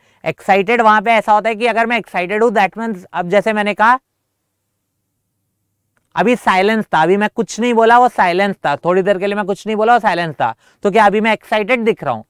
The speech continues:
बिल्कुल भी नहीं भाई। तो वहां पे उसका अपोजिट din होना चाहिए। din का मतलब होता है जो बहुत,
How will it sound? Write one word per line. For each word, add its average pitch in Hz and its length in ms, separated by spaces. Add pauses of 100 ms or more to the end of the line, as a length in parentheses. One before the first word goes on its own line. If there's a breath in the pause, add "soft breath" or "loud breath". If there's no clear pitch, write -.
(100)
बिल्कुल 131 320
भी 202 120
नहीं 214 180
भाई। 202 160 (360 soft breath)
तो 214 80
वहां 214 180
पे 240 100
उसका 247 220
अपोजिट 214 340
din 190 340
होना 208 260
चाहिए। 190 340
din 190 120
का 185 100
मतलब 175 340
होता 170 220
है 220 260 (320 soft breath)
जो 220 180
बहुत, 180 280